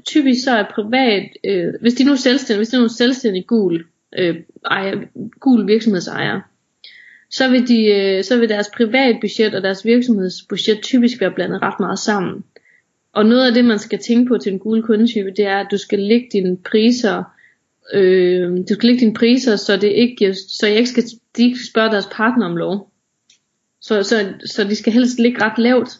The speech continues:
priserne. Så sådan noget som en abonnementsordning eller et, øh, års mentorforløb, hvor jeg betaler i rater, i mindre rater, det, det fungerer bedst for dem. Og gerne sådan noget, hvor det er under,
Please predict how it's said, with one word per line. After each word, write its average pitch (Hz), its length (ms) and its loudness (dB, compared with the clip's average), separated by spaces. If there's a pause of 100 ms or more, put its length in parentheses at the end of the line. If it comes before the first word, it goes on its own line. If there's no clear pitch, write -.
(160)
priserne. 190 460 -6 (400)
Så 208 220 0
sådan 247 120 2
noget 233 160 4
som 185 400 -2 (640)
en 202 140 0
abonnementsordning 196 880 0
eller 175 200 0
et, 170 280 0 (280)
øh, 175 260 -2
års 196 320 2
mentorforløb, 202 580 2
hvor 185 100 0
jeg 180 140 2
betaler 185 360 2
i 185 200 0
rater, 202 460 0
i 196 100 -4
mindre 208 320 0
rater, 180 540 -4 (300)
det, 196 320 0
det 208 140 2
fungerer 185 340 0 (120)
bedst 202 300 -2
for 185 160 2
dem. 175 100 -2 (720)
Og 196 120 -2
gerne 208 200 2
sådan 226 120 0
noget, 185 100 0
hvor 185 100 -2
det 185 140 0
er 180 60 0
under, 175 400 -2